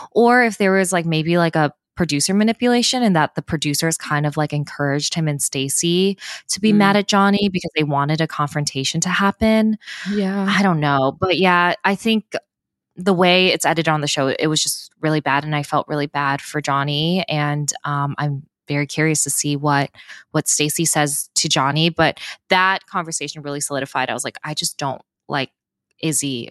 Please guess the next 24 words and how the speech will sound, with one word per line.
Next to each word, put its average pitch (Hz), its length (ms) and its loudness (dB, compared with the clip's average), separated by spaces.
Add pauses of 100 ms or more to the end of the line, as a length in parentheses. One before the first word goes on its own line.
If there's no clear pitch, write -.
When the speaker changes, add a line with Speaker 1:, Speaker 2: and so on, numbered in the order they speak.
(120)
Speaker 1:
or 85 100 -8
Stacey - 440 -6
right 95 200 -6
now 127 280 -4 (340)
as 160 120 0
Speaker 2:
Yeah. 160 80 -2
Speaker 1:
characters." 156 520 -6 (640)
Speaker 2:
Yeah, 190 360 2
I, 202 300 2
and 233 140 4
also 208 420 4
I 208 120 4
do 208 160 0
have 320 140 0
to 285 120 -2
say 175 260 2
though, 170 420 4
uh, 165 380 2
poor 180 440 0
Johnny, 160 540 2
the 160 120 2
way 156 160 4
she 175 180 0
summarized 147 1000 0